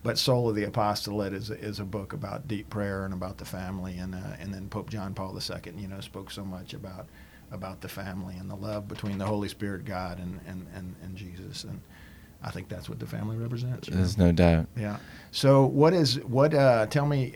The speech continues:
Speaker 1: uh, have you, do you feel like you had a conversion? Did you, you went to Medjugorje?
Speaker 2: I have not
Speaker 1: You
Speaker 2: gone
Speaker 1: have
Speaker 2: to
Speaker 1: not gone.
Speaker 2: Medjugorje.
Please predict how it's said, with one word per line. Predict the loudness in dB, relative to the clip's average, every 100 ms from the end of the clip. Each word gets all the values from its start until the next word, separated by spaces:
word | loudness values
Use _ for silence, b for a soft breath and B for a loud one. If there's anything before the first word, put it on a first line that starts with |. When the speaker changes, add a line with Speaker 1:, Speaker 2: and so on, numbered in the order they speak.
| -6
Speaker 1:
uh, | -2 0 -2 -6 -6 -6 -2
have | -4 -4
you, | -10 -4
do | 2
you | 4 4
feel | 2 0
like | 0 0 0 2
you | 2 4
had | 2 0
a |
conversion? | -2 -2 0 2 0 0 2
Did | 4 2
you, | -2
you | -2 4 6
went | 6 4
to |
Medjugorje? | 4 4 0 0 0 0
Speaker 2:
I | 8 10
have | 12 12
not | 12 12 12 12
Speaker 1:
You |
Speaker 2:
gone | 12 12
Speaker 1:
have | 10 8
Speaker 2:
to |
Speaker 1:
not | 4
gone. | 2
Speaker 2:
Medjugorje. | 0